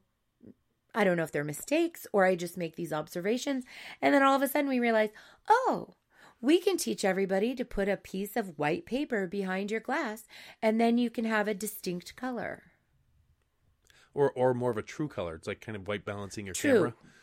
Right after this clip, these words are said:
Speaker 1: True color.
Speaker 2: So
Speaker 1: You don't like distinct?
Speaker 2: Distinct is good, Christy Collins.
Speaker 1: Thank you. Are
Speaker 2: So
Speaker 1: you making fun of my
Speaker 2: <laughs>
Speaker 1: Sillaban S's?
Speaker 2: Yes, I am.
Speaker 1: Okay.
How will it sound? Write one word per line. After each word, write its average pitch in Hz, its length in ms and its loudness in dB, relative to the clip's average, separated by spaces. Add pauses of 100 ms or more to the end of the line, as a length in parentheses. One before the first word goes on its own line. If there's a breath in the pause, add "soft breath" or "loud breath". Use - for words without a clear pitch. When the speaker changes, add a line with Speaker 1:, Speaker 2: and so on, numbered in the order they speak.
(100)
Speaker 1:
True 233 420 0
color. - 440 -10 (340)
Speaker 2:
So 131 160 2
Speaker 1:
You 214 60 2
don't 226 140 4
like 220 180 0
distinct? 233 440 -8 (400)
Speaker 2:
Distinct - 840 -4
is 113 100 -10 (180)
good, 98 200 -6
Christy - 440 -12
Collins. 85 400 -12
Speaker 1:
Thank 160 300 -4
you. - 220 -6
Are - 320 -12
Speaker 2:
So 139 180 8
Speaker 1:
you 123 60 10
making 117 140 4
fun 208 200 2
of 202 140 -6
my 202 340 0
Speaker 2:
<laughs> - 80 -20
Speaker 1:
Sillaban 175 560 -2
S's? 247 340 -4 (200)
Speaker 2:
Yes, 98 220 -4
I 107 80 0
am. 131 280 -2
Speaker 1:
Okay. - 400 0